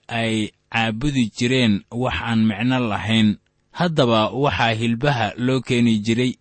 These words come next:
asnaamta. Wakhti yar bay hortooda oolayaan. Marka ay sidan tahay, ayaa loo sheegay in asnaamtu ayaan waxba ahayn. Wuxuu haddaba qofka Masiixiga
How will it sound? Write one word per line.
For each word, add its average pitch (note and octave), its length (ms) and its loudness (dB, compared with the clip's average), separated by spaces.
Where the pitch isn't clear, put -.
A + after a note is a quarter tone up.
asnaamta. A2+ 720 -2
Wakhti C#3+ 420 0
yar B2 180 2
bay A#2 260 0
hortooda A2 920 0
oolayaan. G#2 760 2
Marka C#3+ 360 -2
ay B2 140 0
sidan C#3 380 0
tahay, A2+ 380 -2
ayaa A#2 260 -2
loo C3 220 -2
sheegay A2+ 500 -2
in C3 120 -4
asnaamtu A#2+ 840 -2
ayaan A2+ 400 -2
waxba A2+ 400 -2
ahayn. G#2 460 0
Wuxuu D#3+ 340 2
haddaba C3 480 2
qofka C3+ 320 -4
Masiixiga A#2+ 640 -2